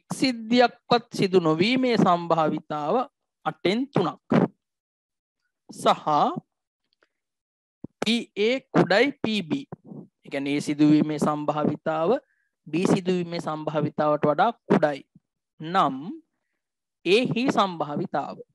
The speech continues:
නැත්තම් P A හි අගය වන්නේ. රයිට්. එතකොට මේකේ අපිට මොනවද දෙන දත්ත? නැත්තම් මොනවද දෙන තොරතුරු? පළවෙනිටම කියනව නේද මේ A සහ B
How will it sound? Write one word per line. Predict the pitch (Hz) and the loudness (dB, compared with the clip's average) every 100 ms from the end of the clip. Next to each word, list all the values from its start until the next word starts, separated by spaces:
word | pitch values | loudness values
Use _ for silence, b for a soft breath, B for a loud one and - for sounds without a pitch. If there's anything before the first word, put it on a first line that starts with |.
| - 143 | -20 -16
නැත්තම් | 135 156 226 _ - | -6 -4 -4 _ -8
P | 160 202 - | -4 -4 -6
A | 170 156 151 | -4 -4 -4
හි | 156 208 | -8 -8
අගය | - 135 147 196 | -8 -6 -2 0
වන්නේ. | 160 147 160 135 _ _ _ _ _ _ _ _ _ _ _ _ _ _ _ _ _ _ _ _ - | 0 0 -6 -8 _ _ _ _ _ _ _ _ _ _ _ _ _ _ _ _ _ _ _ _ -4
රයිට්. | 190 196 | -4 -4
එතකොට | _ _ - 190 196 | _ _ -4 -2 -2
මේකේ | 175 185 208 - _ - | -4 -2 -4 -4 _ -10
අපිට | - 180 190 156 | -6 -2 0 0
මොනවද | 165 180 | 0 0
දෙන | 160 170 147 | -4 -6 -6
දත්ත? | 143 _ 208 - - - - 156 | -8 _ 2 2 2 -8 -16 -16
නැත්තම් | - 147 143 | -6 -4 0
මොනවද | 151 160 156 | 0 0 -2
දෙන | 160 - | -2 2
තොරතුරු? | 156 156 190 190 - _ _ _ _ _ _ _ - | 2 4 2 2 -2 _ _ _ _ _ _ _ -4
පළවෙනිටම | 147 190 220 214 202 | -2 0 -2 -4 -6
කියනව | 208 202 185 | -4 -4 -4
නේද | 185 170 240 | -4 -4 -4
මේ | 214 - | -6 -8
A | 160 190 233 | 0 2 2
සහ | 233 214 | 0 -2
B | 202 | -2